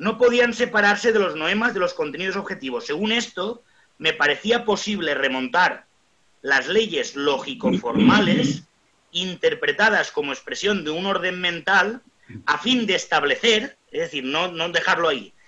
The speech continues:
a fin de establecer unas leyes de orden noético que alca-, alcanzaran ya un sentido lógico-material,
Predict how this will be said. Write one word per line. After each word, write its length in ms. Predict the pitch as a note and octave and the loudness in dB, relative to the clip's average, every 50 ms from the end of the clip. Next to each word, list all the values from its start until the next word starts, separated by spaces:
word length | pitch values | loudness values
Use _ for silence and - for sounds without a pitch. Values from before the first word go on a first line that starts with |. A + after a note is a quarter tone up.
| - - - - | -20 -20 -12 -6
a 120 | - C#3+ | -6 -6
fin 200 | - G#3 A3+ A3 | -4 -4 -4 -2
de 80 | G#3 G3 | -2 -2
establecer 680 | E3+ - F3 D3+ D3 D3 C#3+ - G#3+ A#3 A#3+ A#3+ - - | -2 -2 -2 0 0 -2 -2 0 -2 0 0 -2 -2 -2
unas 320 | G#3 A#3 A#3+ A#3+ G#3 F#3+ | -2 0 0 0 0 2
leyes 460 | G#3+ A3+ A#3 A3+ G#3+ A#3 - - E3 | 4 2 2 4 2 0 0 0 -2
de 120 | D#3+ F3+ G3+ | 0 2 2
orden 340 | A3+ G#3+ G3+ G3+ F3+ D#3+ D3+ | 2 2 2 0 0 0 -2
noético 680 | D#3 F3+ G#3+ A3 A3 G3+ G3 - F3+ F#3+ A3+ B3 - _ _ _ _ _ _ _ _ - | -2 -2 -2 -2 -4 -8 -12 -8 -6 -6 -6 -6 -8 _ _ _ _ _ _ _ _ -2
que 100 | E3+ E3+ | 2 2
alca-, 500 | E3+ D#3+ - - D#3+ D3 D3 D3 - - | 2 2 2 2 2 2 2 0 -2 -2
alcanzaran 880 | - D3 C#3+ C#3 C3+ C#3 C#3 C#3 C3 - G#3 A#3 A3+ G3 D#3+ C#3+ C3+ C#3 | 2 2 2 2 0 -2 -2 -2 -2 0 0 2 4 4 2 2 2 2
ya 160 | F3+ G#3 A#3 | 2 4 4
un 200 | A#3 A#3+ A#3 A3 | 2 2 -2 -2
sentido 760 | - - G3 F#3 F#3 F3+ - A3 A3+ A#3+ C4 C4+ C4 C4+ - - _ _ _ - | -2 -2 -2 -2 -2 -6 -8 -8 -2 0 0 0 0 -2 -8 -18 _ _ _ -8
lógico-material, 1400 | - G3 A3 A#3+ A#3+ - C4+ B3+ - - C4+ B3 A3+ G#3 G3 F#3 - F#3 E3+ D#3+ G3 A3 A#3 F#3 C#3 A2 G2 - | 0 2 2 2 2 0 -4 -4 0 2 2 4 4 4 2 4 4 0 2 4 4 6 6 4 4 0 -4 -12